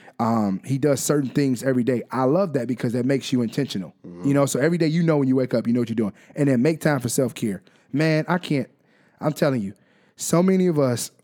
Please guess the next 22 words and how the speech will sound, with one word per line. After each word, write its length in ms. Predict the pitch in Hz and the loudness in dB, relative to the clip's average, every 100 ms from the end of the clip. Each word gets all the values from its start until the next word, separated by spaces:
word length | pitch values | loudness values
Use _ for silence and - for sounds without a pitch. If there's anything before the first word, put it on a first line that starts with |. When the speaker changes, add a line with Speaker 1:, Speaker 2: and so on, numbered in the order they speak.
| _ _ | _ _
Speaker 1:
we, 480 | 113 135 139 139 123 | -4 -2 -2 -2 -2
we 140 | 127 | -4
struggle. 520 | 117 - 151 156 151 151 | -4 -2 0 0 2 0
Like, 280 | 127 113 | 0 -2
my 180 | 123 170 | -2 -2
hair 360 | 139 160 135 110 | 0 0 0 -2
right 200 | 104 101 | -4 -4
now, 180 | 104 107 | -4 -2
I 40 | |
need 100 | 160 | 0
to 60 | 120 | -2
get 180 | 107 101 | -4 -4
a 20 | |
haircut 480 | 127 131 - 117 - | -2 -2 -2 -4 -4
so 280 | - 156 202 | 0 2 2
Speaker 2:
<laughs> 20 | |
Speaker 1:
bad, 340 | 160 117 110 - 123 _ _ - - | 0 0 -6 -8 -14 _ _ -20 -4
but 80 | 147 | 2
we 100 | 175 | 2
struggle 340 | - - 277 | 2 0 2
with 140 | 151 - | 0 -2
that 180 | 90 | -10